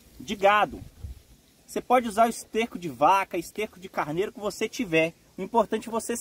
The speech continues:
deixar secar por trinta dias. E aqui eu tenho umas pimentas secas que eu colhi do meu pezinho de pimenta, que é um excelente adubo também.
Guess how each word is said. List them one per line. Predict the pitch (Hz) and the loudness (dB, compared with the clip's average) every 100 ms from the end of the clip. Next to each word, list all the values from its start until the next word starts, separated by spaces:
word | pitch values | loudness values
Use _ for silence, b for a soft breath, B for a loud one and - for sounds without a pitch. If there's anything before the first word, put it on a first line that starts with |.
| - | -4
deixar | 190 202 226 | -2 0 0
secar | 226 226 - 226 | -2 -2 0 0
por | 233 | -2
trinta | - 233 269 262 | -6 -4 0 -2
dias. | 170 196 - - - _ - - - | -2 -2 -2 -2 -10 _ -14 -10 -2
E | 247 | 0
aqui | - 254 | 0 0
eu | 269 | 0
tenho | - 262 | 0 -4
umas | 269 | -4
pimentas | - 277 233 247 262 220 | -6 -8 -6 -6 -6 -8
secas | - - 247 - 131 - - - - - - - - - - - - - - - - | -8 -4 -4 -4 -10 -10 -14 -16 -18 -20 -20 -20 -20 -20 -20 -20 -20 -20 -18 -14 -8
que | - | -2
eu | 220 | -2
colhi | - 233 185 226 | 0 -2 -2 -4
do | 226 | -2
meu | 233 | -2
pezinho | 240 240 185 226 | 0 0 0 -4
de | - | -4
pimenta, | 240 196 214 | -6 -4 -6
que | - | -2
é | |
um | 220 | 0
excelente | 247 - 233 254 262 | 2 2 2 2 2
adubo | 240 220 240 | 2 2 0
também. | 254 214 196 180 | 2 4 4 2